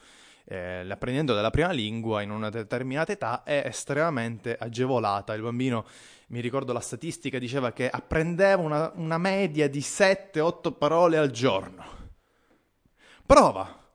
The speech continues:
prova ad apprendere sette, otto parole nuove di una lingua che non conosci.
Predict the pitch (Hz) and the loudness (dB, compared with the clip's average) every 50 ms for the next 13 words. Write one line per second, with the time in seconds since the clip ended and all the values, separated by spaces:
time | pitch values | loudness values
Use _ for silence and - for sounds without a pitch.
0 | _ _ _ _ _ _ - 247 285 277 269 202 156 143 - - - 147 139 135 | _ _ _ _ _ _ 4 4 6 6 6 4 4 4 4 2 2 2 2 2
1 | 131 123 - 127 127 127 - - 117 110 - - 117 127 127 131 143 147 147 143 | 0 0 -2 -4 -6 -4 -2 -2 -2 -2 -2 -2 0 2 6 8 8 8 10 8
2 | 135 127 127 135 147 151 151 147 143 135 135 135 117 117 123 135 135 135 127 123 | 6 6 6 6 6 6 6 6 6 4 0 -2 -4 -6 -4 -2 0 2 2 2
3 | 135 143 139 139 139 127 127 123 110 123 113 113 110 104 - 107 98 98 104 - | 2 0 0 -2 0 0 0 0 0 0 -4 -4 -4 -6 -6 -8 -8 -8 -10 -8
4 | - - - 113 104 | -8 -8 -8 -10 -12